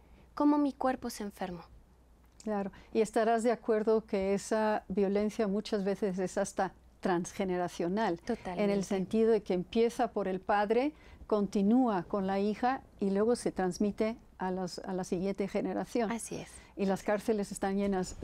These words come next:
Speaker 2: de estas mujeres que sufren esta violencia.
Speaker 1: Exactamente. Y hoy,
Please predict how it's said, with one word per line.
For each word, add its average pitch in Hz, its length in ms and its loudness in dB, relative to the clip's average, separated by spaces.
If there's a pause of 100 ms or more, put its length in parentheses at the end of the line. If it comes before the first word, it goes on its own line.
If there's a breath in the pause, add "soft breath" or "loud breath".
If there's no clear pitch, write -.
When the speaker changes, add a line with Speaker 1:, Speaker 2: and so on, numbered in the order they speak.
Speaker 2:
de 196 100 2
estas 196 260 -2
mujeres 185 400 -2
que - 100 -6
sufren 190 360 -6
esta 190 180 -6
violencia. 190 520 -4
Speaker 1:
Exactamente. 269 1160 -2
Y 262 180 0
hoy, 285 260 4